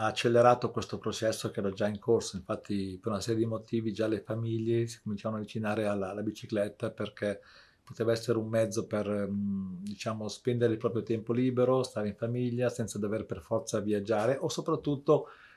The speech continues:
cambiare anche il percorso delle vacanze, cioè non andare dove c'era la massa su, sulle spiagge o cose di questo genere, ma poter approfittare di visitare luoghi particolari grazie all'impiego di biciclette, specialmente mi rivolgo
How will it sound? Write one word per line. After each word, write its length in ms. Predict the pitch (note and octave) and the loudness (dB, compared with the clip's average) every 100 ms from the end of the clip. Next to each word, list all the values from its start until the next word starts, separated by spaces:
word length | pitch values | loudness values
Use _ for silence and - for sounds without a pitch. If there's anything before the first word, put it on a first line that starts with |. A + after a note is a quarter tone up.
| _ | _
cambiare 360 | - C3 B2+ B2 | -2 6 8 8
anche 140 | B2+ | 4
il 60 | - | 0
percorso 440 | A#2 - B2 B2 | 0 2 2 4
delle 120 | A2+ | 4
vacanze, 720 | G#2+ - A#2+ A#2 F#2+ G2+ G2 | 4 4 2 2 0 0 -2
cioè 160 | F#2 G2+ | -2 -4
non 160 | G2+ G#2+ | -2 -2
andare 300 | G#2+ A2 G#2 | 0 0 2
dove 200 | G#2 G2+ | 0 0
c'era 200 | - G2+ | 0 0
la 120 | G2+ | 0
massa 420 | G2+ G#2+ - G#2 | -2 -4 -4 -6
su, 420 | F#2+ - G2 F#2+ | -6 -12 -12 -10
sulle 240 | F2+ - G2+ | -10 -6 -6
spiagge 680 | - - A2+ A2 G#2 G2 G2 | -2 2 4 4 2 -2 -4
o 20 | |
cose 180 | G#2 G#2+ | -2 -4
di 40 | |
questo 220 | G#2+ - | -4 -2
genere, 220 | A2 A#2+ A#2+ | 0 2 0
ma 60 | |
poter 500 | G2+ G2+ G#2+ G#2 G2 - _ _ | -4 -4 -2 -2 -4 -12 _ _
approfittare 600 | - G2+ A2 G#2+ G#2+ A2+ | -14 -8 -8 -2 -2 0
di 400 | G2+ G2+ G2 G2 | 0 -2 0 -2
visitare 800 | F#2+ G2 G#2 - A2 A2 G2 F#2 | -4 -6 -6 -2 0 0 -2 -4
luoghi 800 | F#2 G2 G#2 G#2 F#2 F#2+ F#2 F2+ | -6 -2 0 0 -2 -6 -6 -8
particolari 720 | - G2+ - G#2 A2+ G2+ G#2 G#2 | -6 -6 -6 -2 0 2 0 0
grazie 460 | G2 G2 - G#2+ | 0 0 -4 -4
all'impiego 400 | G2 F#2+ G2 G#2 | -4 -4 -4 -4
di 120 | F#2+ | -2
biciclette, 680 | F#2+ F#2 G2 G2 F#2+ F#2+ F#2 - | -6 -8 -6 -2 -2 -4 -16 -18
specialmente 560 | - - - G2 F#2+ G#2 | -16 -12 -8 -6 -4 -4
mi 140 | F#2+ | -4
rivolgo 520 | F#2+ F#2+ F#2 F#2 F#2+ | -4 -4 -4 -4 -6